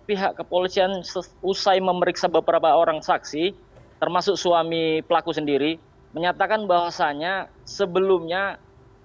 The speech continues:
pelaku ini tidak memiliki tingkah laku atau perilaku yang aneh. Eh,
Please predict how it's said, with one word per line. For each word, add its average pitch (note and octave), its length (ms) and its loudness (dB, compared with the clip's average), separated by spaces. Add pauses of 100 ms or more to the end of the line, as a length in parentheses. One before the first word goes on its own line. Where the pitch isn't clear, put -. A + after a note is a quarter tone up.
(140)
pelaku G3 400 0
ini G#3+ 240 -6
tidak G3 360 0
memiliki F#3 640 -2 (1080)
tingkah G#3 320 -2
laku F#3+ 520 0
atau F#3 240 -2
perilaku F#3 440 -2
yang F3+ 160 -2
aneh. D#3+ 400 -4 (1300)
Eh, D#3 580 -2